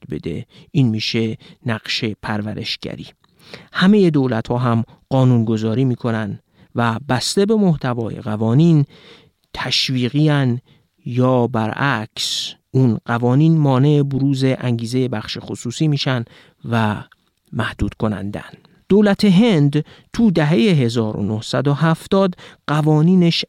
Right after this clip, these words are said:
انگیزه بخش نبود. متولی بود که به بخش خصوصی میگفت حالا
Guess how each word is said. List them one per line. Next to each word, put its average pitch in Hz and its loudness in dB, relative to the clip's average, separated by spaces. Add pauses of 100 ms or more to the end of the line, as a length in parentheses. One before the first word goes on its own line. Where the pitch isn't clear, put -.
انگیزه 120 0
بخش 120 -4
نبود. 120 -2 (540)
متولی 156 2
بود 175 0
که 156 0
به 147 0
بخش 156 -2
خصوصی 147 -2
میگفت 156 0 (260)
حالا 147 -2